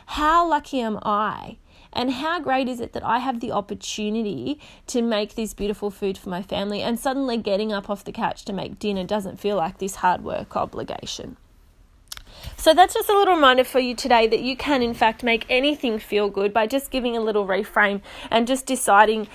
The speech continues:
to look at it a different way and just deciding to sprinkle some positive vibes and a little bit of gratitude on top.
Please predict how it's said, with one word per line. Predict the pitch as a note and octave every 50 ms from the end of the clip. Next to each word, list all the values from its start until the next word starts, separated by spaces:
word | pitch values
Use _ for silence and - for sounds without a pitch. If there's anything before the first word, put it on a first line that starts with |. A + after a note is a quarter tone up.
| - - -
to | - B3+
look | A#3+ A#3+ A3+ A3+ A3 A3 -
at | C#4 A#3+
it | A#3 A3 G3+
a | G3+
different | F#3+ F#3+ - - - - G3+ -
way | F#3 F#3+ F#3+ F#3+ F#3 F#3+
and | F#3 G#3+
just | A3 A3+ -
deciding | - A3+ - - A3 G#3 G#3 G#3 G#3+ G#3+ G#3
to | - A3
sprinkle | G#3 - - A3 G#3 G3+ - A3
some | - - G#3 G3+
positive | - A3+ G#3+ G3 G#3 G3 A3 G#3+
vibes | G#3 G#3 G#3 G#3 G#3 G3+ -
and | A3 A3
a | G#3+
little | G3+ G#3 G3+ G#3
bit | F#3+ G#3+ G#3
of | G#3 G3+
gratitude | - G3 F#3+ G3 G#3+ A3 - - B3 B3+
on | B3+ B3+ B3+ C4
top. | B3+ - D#4 D#4 - - -